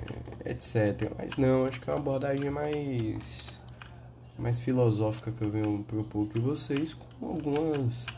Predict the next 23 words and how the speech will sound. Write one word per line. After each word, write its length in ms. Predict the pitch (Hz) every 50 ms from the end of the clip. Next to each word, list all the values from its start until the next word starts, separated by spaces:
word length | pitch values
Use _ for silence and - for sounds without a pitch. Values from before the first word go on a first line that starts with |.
| - - - - - - - - - - - - - - - - - - - -
reflexões 600 | 117 117 - 117 110 107 - - - 107 101 -
que 80 | - 147
eu 80 | 151
tive 300 | - - 127 127 135 135 - - - - - - - - - - - - - - - - - -
e 120 | 151 156
com 260 | 156 - - 165 160 160
algumas 340 | 156 151 147 151 160 160 156
soluções 600 | - - 175 - - - - 143 143 143 147 -
também 300 | - 120 117 117 123 - - - - - - - - - - - - - - - - - - - - -
que 100 | - 147
eu 80 | 139 127
venho 520 | 123 127 127 127 139 151 160 165 160 - - - - -
tentando 500 | 165 147 135 123 - 120 120 123 - -
achar 300 | 123 120 - - 113 120
pra 160 | - 123 113
mim, 240 | 104 104 113 127 - - - - - - - - - - - - -
pra 720 | - - 180 180 180 180 180 190 - - - - - - 190 190 190 190 - - - - - - - - - - - - - - - - - -
ter 160 | - 156 180 175
mais 200 | 175 160 156 160
motivação 800 | 160 151 147 - 156 147 147 143 127 - - 139 135 135 139
e 20 | 139
ter 180 | 139 - 143
mais 800 | 139 139 135 139 143 147 147 143 135 131 127 123 - - - -